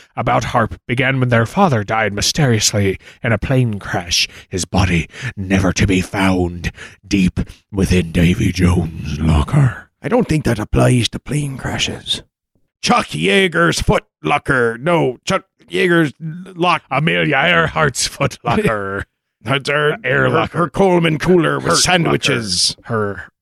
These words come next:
Speaker 1: Air Force hurt locker. Now, when I was a young deckhand working in the water in Alaska, I worked with a salty old captain who remembers an interesting event during the first year of harp. He was out at sea one night and saw what he described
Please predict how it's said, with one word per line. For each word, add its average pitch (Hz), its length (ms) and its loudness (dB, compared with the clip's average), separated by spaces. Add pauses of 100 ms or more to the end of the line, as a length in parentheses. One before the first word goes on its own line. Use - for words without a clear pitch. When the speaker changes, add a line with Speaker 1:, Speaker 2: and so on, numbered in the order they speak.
Speaker 1:
Air 113 160 2
Force 104 340 -2
hurt - 380 -2
locker. 101 300 -20 (180)
Now, 110 240 0
when 143 120 2
I 156 120 4
was 147 180 2
a 127 60 -2
young 147 260 2
deckhand 135 480 -2
working 127 320 2
in 117 120 2
the 113 60 0
water 113 400 2
in 104 80 0
Alaska, 104 640 -2 (600)
I 95 120 0
worked 104 260 2
with 113 120 0
a 123 60 0
salty 143 500 0
old 123 320 2
captain - 440 -4
who 127 100 4
remembers 135 480 2
an 123 120 0
interesting 127 560 0
event 113 360 0 (320)
during 104 160 2
the 95 80 -2
first 110 340 0
year 131 380 2
of 98 80 -8
harp. 98 440 -2 (640)
He 107 100 -2
was 117 180 -2
out 139 180 2
at 123 100 -2
sea 139 260 4
one 120 240 2
night 110 260 0
and 110 140 -6
saw 123 300 2
what 120 180 0
he 175 140 0
described 143 600 0